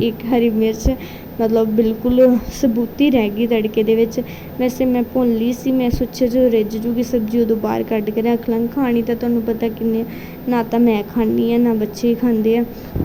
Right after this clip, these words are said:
ਫਿਰ ਕੋਈ ਨਹੀਂ ਖਾਂਦਾ, ਬਸ ਕੱਢ ਕੇ ਰੱਖ ਲਾਂਗੇ। ਲਓ ਜੀ,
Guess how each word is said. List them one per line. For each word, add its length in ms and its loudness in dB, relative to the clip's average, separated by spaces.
ਫਿਰ 200 4
ਕੋਈ 160 4
ਨਹੀਂ 120 0
ਖਾਂਦਾ, 320 2
ਬਸ 300 0
ਕੱਢ 200 0
ਕੇ 140 -4
ਰੱਖ 280 -4
ਲਾਂਗੇ। 280 0
ਲਓ 200 2
ਜੀ, 220 -2